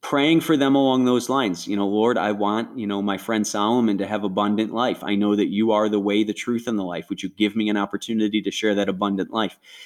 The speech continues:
So in terms of wanting the Lord's best for somebody out of personal relationship and affection, that's a good place to start in prayer. And the other one, maybe this feels a little bit more,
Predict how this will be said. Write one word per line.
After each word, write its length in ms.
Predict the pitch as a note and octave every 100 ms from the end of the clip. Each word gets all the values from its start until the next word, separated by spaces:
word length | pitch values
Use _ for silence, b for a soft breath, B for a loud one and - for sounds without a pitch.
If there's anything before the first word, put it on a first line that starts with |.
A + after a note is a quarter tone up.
| B
So 400 | - C3+ A#2 - - -
in 120 | A#2
terms 300 | C3 C3 A#2+
of 160 | A#2
wanting 800 | G#2+ G#2 A2+ B2 B2 C#3 C3 C3+ - -
the 80 | A2+
Lord's 340 | A2 A#2 G#2
best 360 | - A2+ - -
for 120 | B2+
somebody 420 | - B2 B2+ B2
out 120 | G#2+
of 120 | G2
personal 380 | - A2 - B2
relationship 600 | G#2+ G#2 G#2+ - A2+ A2
and 80 | G#2
affection, 560 | F#2+ - G#2+ - B2+ A#2+
that's 240 | G#2+ -
a 20 |
good 160 | A2 A2
place 240 | - A2
to 80 | -
start 320 | - B2 A#2
in 80 | B2
prayer. 320 | A#2+ B2+ B2 - B B B
And 160 | - B2+
the 140 | B2+ -
other 300 | A#2+ F3+ D#3+
one, 400 | G2+ G2+ G2+ -
maybe 300 | A#2+ C#3 D3+
this 220 | C3 -
feels 260 | - C3+ B2
a 80 | A2+
little 240 | A#2 A#2+
bit 220 | A2+ -
more, 560 | B2+ A2 A2 G#2+ G2+